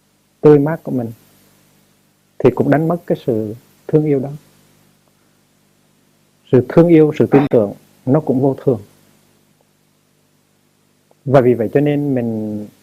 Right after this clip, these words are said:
có ý thức được cái vô thường đó, thì mình biết sống từng giờ từng phút trong chánh niệm. Mình duy trì sự thương yêu, mình duy trì cái tính cách, à, tươi mát,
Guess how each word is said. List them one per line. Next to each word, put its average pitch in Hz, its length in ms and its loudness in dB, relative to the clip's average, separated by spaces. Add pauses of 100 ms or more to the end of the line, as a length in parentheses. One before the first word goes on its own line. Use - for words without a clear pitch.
(380)
có 165 100 2
ý 202 180 4
thức 233 320 0
được 135 300 4 (800)
cái 175 100 4
vô 160 140 2
thường 123 200 -4
đó, 104 260 -6 (440)
thì 135 160 2
mình 113 220 -2
biết 143 160 0 (300)
sống 160 340 -4 (100)
từng 113 240 2
giờ 113 180 0
từng 110 100 -4
phút 170 200 -4
trong 147 140 0
chánh 143 260 0
niệm. 101 200 -8 (680)
Mình 117 220 0
duy 151 260 4
trì 131 80 6 (120)
sự - 160 -4
thương 143 180 -4
yêu, 135 220 -2 (360)
mình 110 320 -4
duy 147 260 2
trì 107 360 2 (840)
cái 156 120 2
tính 160 160 4
cách, 170 140 -4 (260)
à, 123 440 -4 (1160)
tươi 143 180 6
mát, 135 260 -6